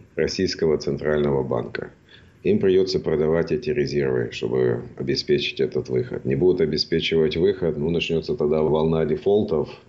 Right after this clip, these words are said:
и тогда отключат вообще всех от, э, доступа к финансовым рынкам. Учитывая, как бы, объемы торгов, которые происходят каждый день, это мы иде-, и там счет идет на многие-многие миллиарды каждый день.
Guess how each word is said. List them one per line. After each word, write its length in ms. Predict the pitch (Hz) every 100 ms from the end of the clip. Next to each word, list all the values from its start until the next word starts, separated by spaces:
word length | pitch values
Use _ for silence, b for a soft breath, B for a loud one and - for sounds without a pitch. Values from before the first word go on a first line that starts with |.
| -
и 160 | 73 71
тогда 320 | 73 73 82
отключат 400 | 78 85 82 73
вообще 400 | 80 78 - -
всех 320 | - 52 50 - - _ -
от, 220 | 64 -
э, 240 | 65 64 60
доступа 760 | 65 65 - - 64 62 62 62 -
к 100 | -
финансовым 640 | - 73 64 - 64 64 58
рынкам. 460 | 53 55 - - - - B B
Учитывая, 760 | - - 92 90 82 80 76 73
как 200 | 78 71
бы, 120 | 73
объемы 640 | 73 85 87 82 76 71 - -
торгов, 400 | 82 76 107 120
которые 380 | - - 71 69
происходят 520 | 73 69 - 78 67
каждый 320 | 82 76 73
день, 220 | 69 64 -
это 160 | 62
мы 180 | 73 82
иде-, 180 | 82 76
и 40 |
там 200 | 73 82
счет 240 | 78 92 82
идет 260 | 78 85
на 80 | 80
многие-многие 680 | 78 92 92 85 80 87 80
миллиарды 460 | 76 73 80 73 73
каждый 360 | 78 71 71
день. 280 | 71 62